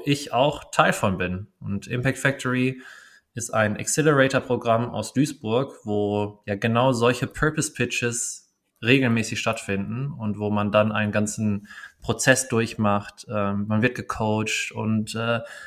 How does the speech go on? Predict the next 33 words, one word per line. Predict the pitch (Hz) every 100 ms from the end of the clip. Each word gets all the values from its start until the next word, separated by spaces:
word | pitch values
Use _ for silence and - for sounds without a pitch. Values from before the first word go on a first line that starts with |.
| -
man | 143 123
hat | 127 127 - -
Pitch-Events, | 147 - 131 113 113 110 110 - -
man | 117 113
wird | 117 117 -
krass | - 135 -
connected. | 135 120 117 - 123 123 -
Also | - 107 98
eigentlich, | 120 131 127 -
was | 117 -
Purpose | - 139 135
Pitch | - 135 -
jetzt | 120 -
in | 123 113 113 117 _ _
so | - 110
vierzig | - 123 127
Minuten | 117 117 135 - 139
so | 131
macht, | 123 123 -
machen | 113 110 104
die | 107
halt | 104 104 101 -
auf | 107 -
Monate, | 110 127 120 120 113 110
aber | 107 104 -
viel, | - 113 113
viel | - 101 98 98 98
intensiver | 107 101 98 110 104
natürlich. | 90 - 98 104 127 - - - - _ _ _ _
Ich | 113
bin | 135 117
selber | 131 151
Teil, | 147 139 131 131 131